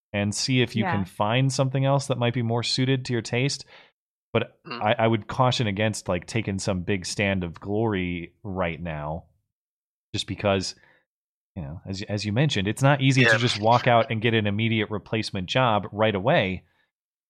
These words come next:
Speaker 1: You gotta take care
Speaker 3: Mm-hmm.
Speaker 1: of your, you do have to take care of yourself. And at the end of the day,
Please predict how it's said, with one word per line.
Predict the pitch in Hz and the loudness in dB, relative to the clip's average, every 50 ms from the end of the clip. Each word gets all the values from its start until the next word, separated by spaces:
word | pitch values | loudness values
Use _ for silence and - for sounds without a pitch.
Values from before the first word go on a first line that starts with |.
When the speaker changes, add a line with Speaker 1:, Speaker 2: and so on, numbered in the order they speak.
| _ _ _ _ _ _ _ - | _ _ _ _ _ _ _ -6
Speaker 1:
You | 127 120 120 123 | 0 2 4 6
gotta | 147 160 175 175 165 | 6 8 8 6 6
take | - 175 156 - | 4 2 2 2
care | - 156 | 2 2
Speaker 3:
Mm-hmm. | 151 | 2
Speaker 1:
of | 135 | 2
your, | 131 135 | 2 2
you | 139 131 131 | 4 4 4
do | 123 147 175 170 | 6 6 4 4
have | 147 165 156 147 - | 6 6 4 4 2
to | 131 | 0
take | - 139 127 123 | 0 -2 -2 0
care | - 127 117 | 0 0 0
of | 113 104 | 2 2
yourself. | 107 98 - - 92 78 76 - - - | 0 -2 0 0 0 -2 -2 -4 -4 -2
And | 117 120 | 0 0
at | 113 | 0
the | 120 123 131 | 2 2 4
end | 135 131 | 4 4
of | 120 | 4
the | 113 | 6
day, | 113 117 110 101 | 6 6 6 6